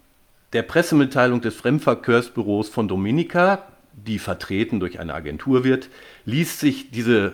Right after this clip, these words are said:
Quarantänepflicht von fünf Tagen für ausländische Besucher, die im Moment auf Dominica ansteht, so: "Mit einer vorbildlichen strategischen Planung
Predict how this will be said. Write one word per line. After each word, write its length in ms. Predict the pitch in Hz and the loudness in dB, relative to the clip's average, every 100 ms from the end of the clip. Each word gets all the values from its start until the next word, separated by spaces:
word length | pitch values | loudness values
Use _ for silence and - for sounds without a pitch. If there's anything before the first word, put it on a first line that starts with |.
| - | -6
Quarantänepflicht 1040 | 123 101 92 98 110 160 - 165 175 - | -2 0 0 -2 -2 -2 -4 -8 -8 -12
von 220 | - 104 90 | -6 -4 -4
fünf 420 | - 117 117 - | 0 0 0 -4
Tagen 460 | - 78 98 147 | -2 0 0 -2
für 160 | 156 - | -6 -8
ausländische 600 | 87 98 95 85 80 73 | -6 -6 -6 -6 -6 -10
Besucher, 460 | 76 78 131 175 135 | -8 -4 0 0 0
die 120 | 95 | -2
im 60 | |
Moment 420 | 85 80 87 104 90 | -4 -2 -2 -2 -6
auf 100 | - | -6
Dominica 560 | 85 78 78 - 62 | -4 -2 -4 -6 -8
ansteht, 480 | 80 120 - 113 110 | -6 -6 -2 -2 -2
so: 360 | - 95 85 - _ - - - - | -2 -2 -2 -6 _ -20 -18 -16 -10
"Mit 140 | 98 | -4
einer 220 | 107 120 | 0 0
vorbildlichen 840 | 117 - 175 160 147 147 127 - 113 | 0 2 2 4 0 0 -2 -2 -4
strategischen 680 | - 87 - 92 90 85 | -4 -6 -4 -4 -4 -10
Planung 640 | - - 87 101 139 214 | -8 -4 -2 0 0 -2